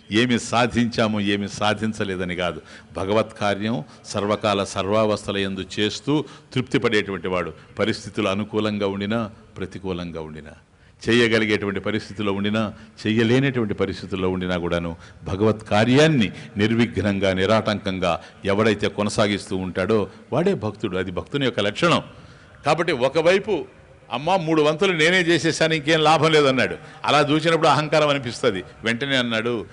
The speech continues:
"నాకన్నా తక్కువ స్థాయి కోతి సుగ్రీవుని యొక్క సన్నిధానంలో లేదన్నాడు, నేనే చిన్నవాడిని" అన్నాడు. వాస్తవంగా చెప్పాలంటే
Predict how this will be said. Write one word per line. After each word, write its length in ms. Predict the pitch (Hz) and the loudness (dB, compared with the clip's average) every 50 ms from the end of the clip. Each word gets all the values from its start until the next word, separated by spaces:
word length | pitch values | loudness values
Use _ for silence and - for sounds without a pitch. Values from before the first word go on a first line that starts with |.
| - - - | -20 -16 -8
"నాకన్నా 420 | 98 104 113 110 - 117 117 123 | -6 -4 -4 -4 -4 -4 -2 -2
తక్కువ 360 | 113 - 110 101 - - 113 98 | -4 -2 -4 -6 -4 -4 -6 -6
స్థాయి 320 | - - - 101 95 95 | -6 -4 -4 -2 -2 -2
కోతి 540 | - - 101 98 87 - 95 87 82 85 - - - - - - - - | -2 -4 -4 -4 -4 -4 -6 -8 -8 -8 -10 -14 -20 -20 -20 -20 -18 -10
సుగ్రీవుని 480 | - 113 98 98 107 107 104 101 98 | -10 -8 -4 -2 -2 -2 -2 -2 -2
యొక్క 180 | 98 92 95 95 | -4 -4 -4 -6
సన్నిధానంలో 640 | - - 95 92 98 87 95 92 90 90 87 87 85 | -8 -6 -6 -6 -6 -6 -6 -6 -6 -6 -8 -10 -10
లేదన్నాడు, 640 | 82 82 87 85 82 85 80 78 85 76 76 - - _ _ _ _ _ _ - 92 | -10 -10 -10 -10 -10 -12 -14 -16 -16 -20 -20 -20 -20 _ _ _ _ _ _ -10 -6
నేనే 220 | 98 101 104 107 | -4 -2 -2 -2
చిన్నవాడిని" 760 | 107 104 - 107 101 101 104 101 101 101 101 98 92 92 90 | -4 -4 -6 -10 -8 -8 -8 -8 -8 -8 -8 -10 -10 -12 -12
అన్నాడు. 340 | 85 82 82 78 - - _ _ _ _ _ _ _ _ _ - | -14 -16 -16 -18 -20 -20 _ _ _ _ _ _ _ _ _ 0
వాస్తవంగా 760 | 101 120 127 - - - - - - 135 131 135 139 139 143 | 0 0 0 0 -4 -12 -12 -6 -2 0 2 2 2 2 0
చెప్పాలంటే 800 | 135 127 123 - - 127 120 120 117 117 110 143 147 131 110 87 | 0 0 0 -2 0 0 0 0 -2 -2 -2 -2 0 0 -2 -6